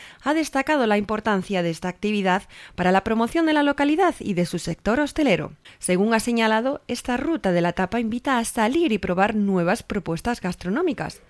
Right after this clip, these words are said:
Los precios son muy bajos y los restaurantes no lo hacen para ganar dinero, sino para atraer a gente de fuera, porque en Monesterio la relación calidad-precio es muy buena.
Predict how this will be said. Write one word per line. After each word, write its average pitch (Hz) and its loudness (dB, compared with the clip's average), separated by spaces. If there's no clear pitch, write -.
Los 175 -8
precios 185 -2
son 208 0
muy 240 2
bajos 233 0
y 214 0
los 220 2
restaurantes 285 -4
no 349 2
lo 320 4
hacen 208 0
para 175 2
ganar 190 0
dinero, 202 0
sino 175 -2
para 170 0
atraer 185 0
a - -8
gente 214 -4
de 185 0
fuera, 175 -2
porque 180 -10
en 151 -4
Monesterio 156 -4
la 165 0
relación 170 -2
calidad-precio 196 -4
es 175 -10
muy 202 -2
buena. 135 -6